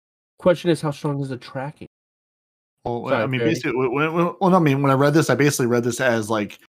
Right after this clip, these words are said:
Speaker 2: you're gonna have the Shadow Shot version of Anarchy. You're gonna have two volleys of three arrows where you can just,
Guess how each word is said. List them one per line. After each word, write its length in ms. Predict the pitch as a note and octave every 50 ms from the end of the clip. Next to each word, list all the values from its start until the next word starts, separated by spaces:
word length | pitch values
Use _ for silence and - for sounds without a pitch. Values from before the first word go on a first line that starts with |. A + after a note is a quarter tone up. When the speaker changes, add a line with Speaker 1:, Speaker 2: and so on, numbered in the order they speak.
| _ _ _ _ _ -
Speaker 2:
you're 120 | - B2 A#2+
gonna 180 | C3 B2 A#2+
have 220 | A#2 B2 B2+ A#2+ A#2
the 100 | B2 G#2+
Shadow 340 | - - C3 B2+ B2+ C3 B2
Shot 320 | - C#3 C3 - - _
version 300 | - C#3 C3 A#2 A#2 B2
of 120 | A2+ -
Anarchy. 560 | A#2+ C3 C#3+ E3+ F#3+ F#3 - A#3+ C4 C4+ A#3+ _ _ -
You're 120 | D#3+ C#3 C#3
gonna 180 | C#3+ C3+ B2
have 400 | A#2 B2+ B2+ B2 A#2+ A#2 A2 A#2+ - _ _ _ _ _ -
two 160 | - E3 D3+
volleys 320 | C#3+ C#3+ C#3+ D3 D3 C3 C3
of 100 | B2 -
three 220 | - C#3+ C#3+ C#3
arrows 340 | C3+ C#3+ D#3+ E3+ F3 F3 D#3+
where 120 | C#3 C#3 C3
you 140 | B2+ B2+ B2
can 200 | C3 B2+ A#2+ A#2
just, 400 | - A#2+ A#2 - - - -